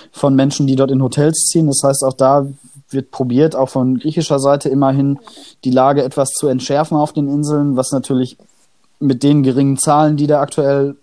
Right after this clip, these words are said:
übertragen werden, einfach nur sehr, sehr lange dauern wird, aber trotzdem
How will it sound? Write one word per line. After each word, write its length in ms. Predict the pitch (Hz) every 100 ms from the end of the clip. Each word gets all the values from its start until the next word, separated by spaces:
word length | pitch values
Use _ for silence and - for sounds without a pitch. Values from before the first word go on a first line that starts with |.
| _
übertragen 600 | 151 135 135 - 131 135
werden, 360 | 131 131 127 131 - - - - _ _
einfach 300 | 135 135 139
nur 160 | 135
sehr, 180 | 127 135
sehr 140 | 131 131
lange 240 | 135 156
dauern 400 | 156 160 160 151
wird, 220 | 147 156
aber 180 | 139 135
trotzdem 640 | - 139 - 147 139 135